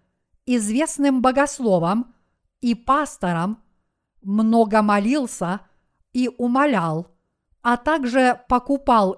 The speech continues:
и читал книги на эту тему. Однако я не мог очиститься от своих грехов Евангелием воды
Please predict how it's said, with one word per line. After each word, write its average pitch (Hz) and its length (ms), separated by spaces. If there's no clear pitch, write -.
и 226 120
читал 233 520
книги 208 720
на 254 280
эту 240 220
тему. 190 640
Однако 240 580
я 285 180
не 294 160
мог 247 300
очиститься 214 920
от 254 200
своих 262 460
грехов 202 640
Евангелием 277 1000
воды 208 560